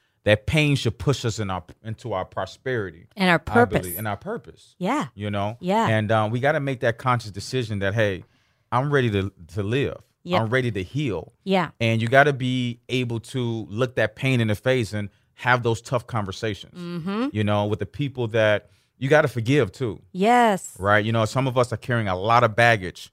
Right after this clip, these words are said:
Speaker 2: Yep.
Speaker 1: And we're trying to go places and things that our baggage won't allow us to go.
Speaker 2: Yeah.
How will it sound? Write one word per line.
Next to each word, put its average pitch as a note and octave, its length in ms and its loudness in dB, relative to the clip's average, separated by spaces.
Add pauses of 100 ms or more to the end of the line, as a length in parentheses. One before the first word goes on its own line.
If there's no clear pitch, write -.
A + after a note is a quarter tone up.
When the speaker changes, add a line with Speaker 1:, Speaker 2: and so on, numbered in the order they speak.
Speaker 2:
Yep. G3+ 340 0
Speaker 1:
And G#2 180 2
we're A2 80 2
trying B2 300 2
to G#2+ 80 -2
go A#2+ 240 0
places G2+ 440 -2
and F#2+ 140 -8
things C3+ 360 0
that G2+ 100 2
our G2+ 140 4
baggage A2 420 4
won't G#2+ 160 0
allow G#2 260 2
us F#2+ 100 -4
to G2 100 -12
go. F#2 280 -2
Speaker 2:
Yeah. F#3 240 -2